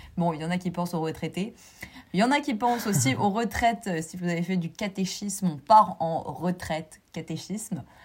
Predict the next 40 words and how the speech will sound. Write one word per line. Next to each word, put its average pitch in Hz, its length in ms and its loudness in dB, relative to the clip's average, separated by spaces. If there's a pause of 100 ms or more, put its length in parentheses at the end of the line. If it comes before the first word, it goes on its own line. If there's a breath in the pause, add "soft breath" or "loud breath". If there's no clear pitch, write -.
(140 loud breath)
Là, 240 100 4
c'est 214 200 -2
une 180 120 4
retraite 220 400 0
de 208 80 4
yoga, 185 440 2
donc 190 280 2
le 185 160 2
but, 208 220 -2
c'est - 160 -4
de 196 160 -2
se 190 480 -4
retirer 214 640 -4
du 180 100 0
monde. 180 340 -2 (380 loud breath)
Et 170 80 -4
je 170 60 -6
suis 175 80 -14
très 240 180 -6
contente 202 400 0
parce 165 160 -10
que 156 280 -6
tous - 240 -12
les 208 200 -2
élèves 196 260 -2
ont 160 80 -6
joué 175 220 -4
le 202 60 0
jeu. 165 280 -4
J'en 156 200 -8
ai 156 80 -6
entendu 165 400 -2
beaucoup 196 320 -4
qui 190 140 -6
nous 160 180 -2
ont 160 80 -6
dit 175 180 -2
à 170 60 -2
la 147 100 -4
fin, « 226 240 0